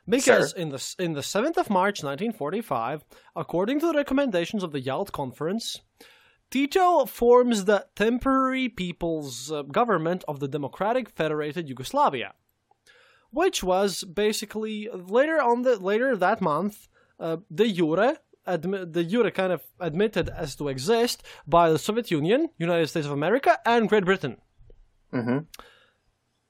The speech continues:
Speaker 1: And most of, most of these, basically, and he st-, he became the prime minister,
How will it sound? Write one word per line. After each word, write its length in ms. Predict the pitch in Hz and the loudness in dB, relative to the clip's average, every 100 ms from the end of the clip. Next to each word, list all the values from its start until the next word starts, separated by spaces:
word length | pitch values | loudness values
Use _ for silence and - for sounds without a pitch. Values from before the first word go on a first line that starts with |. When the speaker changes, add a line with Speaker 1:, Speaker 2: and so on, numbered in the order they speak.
| _ | _
Speaker 1:
And 380 | 220 226 220 220 - _ _ | 4 6 4 0 -10 _ _
most 720 | 196 190 247 294 214 - - - | 0 6 6 6 2 0 -6 -4
of, 380 | 180 160 147 - - | 0 0 0 -6 -10
most 380 | 196 226 247 - | 2 4 4 0
of 140 | 151 | -4
these, 480 | 160 156 131 - - - _ _ _ _ _ 165 | -4 -4 -6 -6 -6 -10 _ _ _ _ _ -2
basically, 460 | 160 220 240 196 196 | 2 2 2 0 0
and 100 | 175 | -2
he 280 | - 262 233 | 0 0 0
st-, 400 | - - 214 185 | 0 0 0 0
he 120 | 247 | 0
became 580 | 214 208 - 208 208 190 160 139 143 | 0 0 4 6 6 2 -2 -4 2
the 440 | 170 165 160 147 - - _ - | 4 6 4 2 -4 -20 _ -2
prime 300 | - 214 185 | 4 6 6
minister, 500 | 156 165 - 294 320 | 4 2 0 0 0